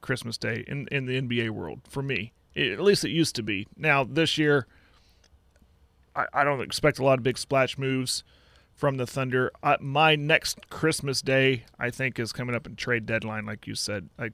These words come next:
when we get closer to that date, which is in, what, February? Um, that's, you know, in, depending on where the Thunder are in standings and wins and everything, if it's, if it's still,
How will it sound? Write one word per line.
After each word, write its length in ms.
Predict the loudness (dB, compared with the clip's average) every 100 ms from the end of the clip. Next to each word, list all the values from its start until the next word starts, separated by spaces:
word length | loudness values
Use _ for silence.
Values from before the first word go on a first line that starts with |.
| -8
when 140 | -6
we 80 | -2
get 160 | -4 -2
closer 360 | -2 -2 -2
to 60 | 0
that 220 | 0 0
date, 280 | 0 0 -2 _ _ -20 -20 _
which 180 | -6 -4
is 120 | -4
in, 80 | -4
what, 160 | -6 -6
February? 480 | -4 -2 -2 -2 -6 -20 _ _ _ _ _
Um, 400 | 2 4 2 -6 -14 -12
that's, 360 | 0 0 0 -10
you 80 | -8
know, 100 | -10 -12 _ -6
in, 240 | -4 -2
depending 680 | -2 2 4 4 2 0 0
on 260 | -2 -2 2
where 220 | 2 2
the 160 | 0
Thunder 400 | -2 -6 -4 -2
are 380 | 0 2 2 -2 -8 -20 _ _ _
in 160 | -10 -6
standings 720 | -2 2 2 2 0 -2 -4
and 160 | -4 0
wins 420 | 2 0 0 -4
and 80 | -4
everything, 600 | -4 -6 -4 -2 -2 -2
if 180 | -6
it's, 460 | -8 -8 -10 -10 -12 _
if 160 | -12 -6
it's 120 | -6
still, 380 | -2 0 0